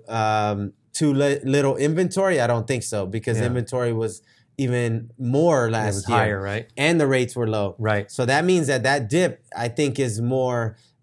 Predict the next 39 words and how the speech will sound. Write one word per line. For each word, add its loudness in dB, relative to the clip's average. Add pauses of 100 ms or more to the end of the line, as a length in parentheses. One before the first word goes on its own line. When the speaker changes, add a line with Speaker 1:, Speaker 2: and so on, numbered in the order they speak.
Speaker 1:
um, 0 (180)
a -2
drop 2
in 2
demand, -2 (120)
Speaker 2:
Yeah. -8
Speaker 1:
or 2
you 0
have 0
some -4
people -2
that 0
are 0
moving, 0
you -2
know, -2
Speaker 2:
Yeah. -8
Speaker 1:
things -4
like -4
that, -6
moving -6
Speaker 2:
Some -2
Speaker 1:
out -2
Speaker 2:
kind 2
Speaker 1:
of -2
Speaker 2:
of -2
Speaker 1:
New -2
Speaker 2:
a -2
Speaker 1:
York. 0
Speaker 2:
change -4
in -14
the -10
market. -4
Speaker 1:
Yeah. 2
Speaker 2:
Yeah. -6 (120)
Speaker 1:
But 0
sales 4
were 2
down. 2